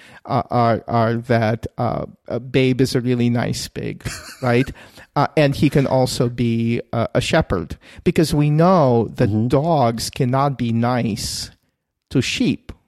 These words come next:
Speaker 2: Okay, right,
Speaker 1: You,
Speaker 2: sure.
Speaker 1: you know, sheep won't, you, you know,
Speaker 2: Right.
Speaker 1: sheep will not follow
Speaker 2: They're
Speaker 1: them,
Speaker 2: mortal
Speaker 1: right?
Speaker 2: enemies, yeah.
Speaker 1: So Babe cannot possibly be a good, uh, sheepdog
Speaker 2: Right.
Speaker 1: because he can't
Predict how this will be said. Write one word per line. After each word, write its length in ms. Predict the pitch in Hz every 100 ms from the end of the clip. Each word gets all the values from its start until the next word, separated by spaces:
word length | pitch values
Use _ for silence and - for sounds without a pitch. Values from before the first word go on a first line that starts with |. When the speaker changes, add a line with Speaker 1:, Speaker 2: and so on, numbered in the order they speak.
| -
Speaker 2:
Okay, 300 | 104 - 104
right, 260 | 107 95 80
Speaker 1:
You, 120 | 160
Speaker 2:
sure. 100 | 107
Speaker 1:
you 80 | 165
know, 140 | 127
sheep 340 | 123 - 175 -
won't, 500 | 147 143 135 131 - - _ -
you, 140 | 156 -
you 140 | 147
know, 200 | 127 107
Speaker 2:
Right. 140 | 120 -
Speaker 1:
sheep 240 | 175 -
will 120 | 151
not 220 | 151 131 127
follow 320 | - 190 170
Speaker 2:
They're 160 | 98 95
Speaker 1:
them, 60 | 95
Speaker 2:
mortal 220 | 98 98
Speaker 1:
right? 60 | 90
Speaker 2:
enemies, 320 | 76 71 67
yeah. 80 | 90
Speaker 1:
So 500 | 82 156 135 120 - _ - 123
Babe 300 | 127 156 151 -
cannot 420 | 139 127 175 -
possibly 580 | - 135 - 131 123 113
be 300 | 117 127 135
a 80 | 117
good, 400 | 113 113 110 -
uh, 280 | 117 113 113
sheepdog 720 | 131 - 208 196 113 120 117 120
Speaker 2:
Right. 180 | 180
Speaker 1:
because 340 | 143 127 131 -
he 140 | -
can't 360 | - 147 123